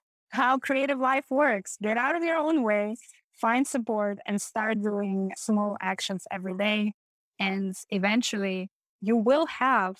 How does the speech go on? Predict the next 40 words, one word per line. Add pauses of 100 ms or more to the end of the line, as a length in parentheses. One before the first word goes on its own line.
(280)
a
body
of
work
to
show, (100)
and (120)
you
will
have
learned
so
much
in
the
process.
And (680)
that
whole
process
will
have
changed
you. (340)
You
know,
I'm
a
different
person
now
than
I
was
a
year
ago
because
of
Genius